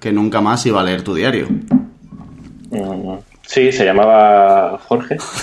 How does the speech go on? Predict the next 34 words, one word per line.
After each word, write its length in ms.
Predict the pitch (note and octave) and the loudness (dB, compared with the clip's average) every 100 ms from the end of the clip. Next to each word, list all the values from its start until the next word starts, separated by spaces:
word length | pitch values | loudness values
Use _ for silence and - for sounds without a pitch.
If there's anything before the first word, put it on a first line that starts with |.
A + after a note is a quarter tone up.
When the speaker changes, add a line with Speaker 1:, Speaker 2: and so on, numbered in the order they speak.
| - | -4
Speaker 2:
¿puede 140 | G#3 | -4
ser? 100 | - - - - | -6 -12 -8 0
Speaker 1:
Y 80 | A#2 | 2
además 340 | G2 G#2 B2 | 4 2 2
tu 120 | C#3+ | 2
diario, 360 | A2+ G#2+ A#2+ B2+ | 4 4 4 4
en 60 | |
plan, 180 | A2 A#2+ | 4 4
como 200 | C3 B2 | 4 2
si 120 | G#2 | 0
fueras 360 | F#2 F#2+ G2+ G2 | 0 0 0 0
tú 140 | A2 | 0
el 80 | A#2 | 0
fundador, 480 | B2 A#2 F2 F#2+ A#2+ | 0 -2 -2 0 -2
¿eh? 160 | A2 A#3 - - | -4 -8 -16 -12
Eh, 140 | G2+ | -8
como 200 | G2 G2 | -6 -6
si 140 | G2+ G#2 | -6 -10
estuviera 340 | - G#2 A2 | -4 -2 0
tu 80 | A#2 | 0
nombre 200 | A2+ B2+ | 0 0
en 60 | |
la 100 | A2+ | 0
cabecera, 600 | F#2+ D#2 F2+ - G#2 E2+ | -2 -4 -4 -2 -2 -2
¿eh? 100 | D#3+ F#3+ - _ _ _ - _ _ | -4 -10 -18 _ _ _ -20 _ _
Speaker 2:
Sí, 300 | - - G2 | -20 -4 0
eh. 360 | F#2 F#2 - - - G2+ - D3+ - - - - _ _ | 0 -2 -6 -16 -18 -16 -12 -8 -2 -2 -2 -8 _ _
No 120 | A2 A#2 | -2 0
sería, 380 | A#2+ G#2 G#2 | 2 2 2
no 80 | G2 | 2
sería 220 | G2+ G2 | 2 2
mi 100 | F#2 | 2
diario, 280 | F2+ F#2 F2+ | 0 0 -2
entonces. 360 | E2+ E2+ - | -6 -10 -14